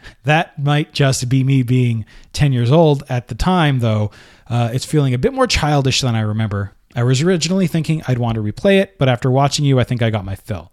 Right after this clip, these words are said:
Can't wait to hear your full verdict. Thanks to all these amazing games you cover, I ended up becoming a software engineer. I had dreams of working at Sierra. Of course, that didn't work out, but, uh, I still have aspirations of making an adventure game at some point in my life.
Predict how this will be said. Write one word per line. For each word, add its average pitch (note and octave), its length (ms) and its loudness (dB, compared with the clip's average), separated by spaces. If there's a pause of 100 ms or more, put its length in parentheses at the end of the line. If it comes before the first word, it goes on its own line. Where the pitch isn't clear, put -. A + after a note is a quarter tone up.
(120)
Can't D#3 200 0
wait D#3+ 100 0
to C3+ 80 0
hear C3 160 0
your A#2+ 100 -2
full A#2+ 240 -6
verdict. F#2 420 -14 (680)
Thanks G3+ 420 0 (180)
to - 120 -6
all D#3 240 2
these D#3 200 0
amazing C#3+ 360 2
games C#3+ 240 0
you D3 80 0
cover, A#2 320 0
I B2 80 -6
ended D3+ 240 0
up C#3 100 0
becoming A#2 360 -4
a - 20 -4
software F#3 400 0
engineer. G2+ 400 -6 (260)
I D3+ 80 -2
had F3+ 160 2
dreams D#3+ 260 0
of C3+ 100 0
working C#3 300 0
at C#3 80 -2
Sierra. A2+ 500 -2 (140)
Of B2 140 -6
course, C3 240 0
that - 140 0
didn't B2+ 200 0
work A2+ 220 -6
out, D3 260 2 (380)
but, C3 200 0
uh, B2+ 300 0
I C#3 80 -2
still G3+ 240 -2
have F#3 140 -2
aspirations C#3 680 0
of A2 140 -6
making A#2+ 320 -2
an G#2+ 80 -2
adventure A#2 400 0
game A2 260 -2
at G2+ 80 -8
some A#2+ 220 -2
point A2+ 220 -2
in G#2 80 -4
my G2+ 100 -6
life. G2 340 -10